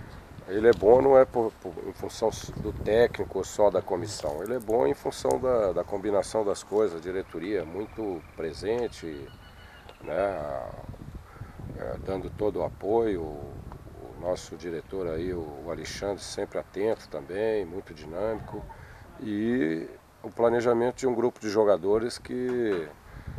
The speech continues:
se comprometem aí a, a lutar sempre pelo Cruzeiro, então é, é um trabalho de todos e os números são muito bons, por mais que a gente tenha ficado ali uma,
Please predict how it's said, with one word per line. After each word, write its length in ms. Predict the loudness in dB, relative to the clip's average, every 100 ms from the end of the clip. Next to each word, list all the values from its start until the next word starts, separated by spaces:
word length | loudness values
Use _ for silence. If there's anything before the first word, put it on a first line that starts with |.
| -12 -12
se 160 | -10
comprometem 840 | 4 4 8 6 6 8 8 6 0
aí 320 | 0 -2 -2
a, 300 | -2 -2 -2
a 40 | -2
lutar 440 | -4 2 4 4
sempre 340 | 2 -4 -4 -4
pelo 200 | -6 -6
Cruzeiro, 480 | -8 -6 -4 -4
então 340 | -6 -6 -6 -4
é, 340 | -6 -6 -6 -6
é 40 |
um 80 | -4
trabalho 480 | 0 2 4 2 0
de 120 | -10
todos 540 | -4 -2 -2 -4 -8
e 80 | -4
os 120 | -4
números 640 | -2 2 2 4 2 -2 -4
são 160 | -6
muito 320 | -4 -8 -8
bons, 500 | -6 -2 -2 -4 -12 -18 -20 -18 -18 -12
por 120 | -4
mais 200 | 0 0
que 100 | 0
a 40 | -4
gente 640 | -2 -4 -2 0 0 -2 -6 -4
tenha 180 | -2
ficado 460 | -2 -6 0 2 2
ali 160 | -2 -4
uma, 280 | -4 -6